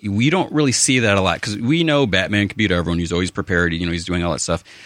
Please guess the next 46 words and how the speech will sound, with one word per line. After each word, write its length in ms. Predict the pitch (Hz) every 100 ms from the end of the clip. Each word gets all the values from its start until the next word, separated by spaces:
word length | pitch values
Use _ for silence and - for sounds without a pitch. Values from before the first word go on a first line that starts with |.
| -
But 160 | 131 123
what 120 | 123
I 60 | 120
like 200 | 139 156
about 140 | 123
this 160 | 113 110
is 120 | 107
he's 160 | 113 127
talking 400 | - 135 131 135
about 340 | 110 104 98 - _ _ _ _ -
looking 320 | 107 120 117
at 80 | 104
people's 360 | 117 - 101 -
pupils 500 | - 120 - 85 87
and 100 | 80
how 140 | 101
they 100 | 98
dilate. 560 | 85 87 92 85 82 -
And, 200 | 92 87 - -
and 140 | - 135
some 140 | 160
people 160 | 147 147
might 120 | 120
say, 120 | 127
"Well, 100 | 117
how 160 | 104 127
can 140 | -
you 80 | 113
tell, 340 | - 120 110
like, 160 | 90 90
if 80 | 95
you're 100 | 104
across 340 | - 107 95
the 40 | 98
room?" 220 | 98 87
You 80 | 98
know, 60 |
he's 180 | 92 110
probably 240 | - - 131
got 140 | 107
sensors 440 | - 98 - 87 82
and 80 |
stuff 220 | 80 76 82
on 80 |
his, 180 | 82 78
his, 260 | - 80